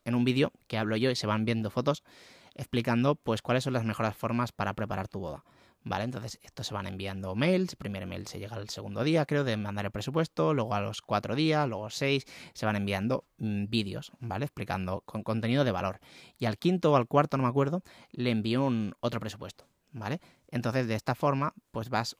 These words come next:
un poquito, em, impactando al, al cliente, en este caso, que es un, un, un, una fu-, una futura novia. Entonces, de esta forma es como lo yo utilizo. ¿Qué plataformas uso yo para el email marketing?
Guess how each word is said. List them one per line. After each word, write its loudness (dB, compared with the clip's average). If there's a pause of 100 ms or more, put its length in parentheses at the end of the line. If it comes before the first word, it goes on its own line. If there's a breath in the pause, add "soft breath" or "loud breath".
un -2
poquito, -2
em, -10 (280)
impactando 0
al, -2
al -8
cliente, 0
en 2
este -6
caso, 0
que -8
es -10
un, -14
un, -12 (320)
un, -12
una -8
fu-, -14
una -6
futura -4
novia. -2 (580 loud breath)
Entonces, -4
de -4
esta -4
forma 0
es -4
como -8
lo -4
yo -4
utilizo. -12 (400 loud breath)
¿Qué 4
plataformas 2 (120)
uso 2
yo 0
para -2
el -4
email -2
marketing? -10